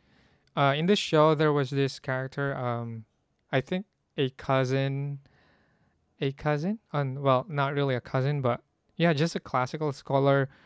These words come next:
roaming around the palace. I, I forgot his name. Well, let me check. He's here on Wiki. He is Kim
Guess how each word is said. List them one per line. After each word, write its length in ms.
roaming 340
around 320
the 80
palace. 760
I, 600
I 60
forgot 360
his 200
name. 460
Well, 160
let 100
me 140
check. 320
He's 280
here 200
on 140
Wiki. 360
He 280
is 1200
Kim 380